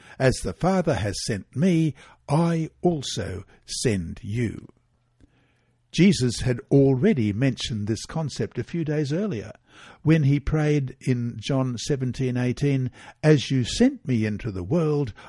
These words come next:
I also have sent them into the world." Sending someone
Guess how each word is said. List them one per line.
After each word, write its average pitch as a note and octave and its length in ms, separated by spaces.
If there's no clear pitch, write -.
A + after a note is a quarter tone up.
I D#3 200
also F3+ 580
have G#2+ 200
sent F3 400
them C3+ 460
into G#2 300
the F2+ 100
world." - 560
Sending F3+ 540
someone G#2+ 540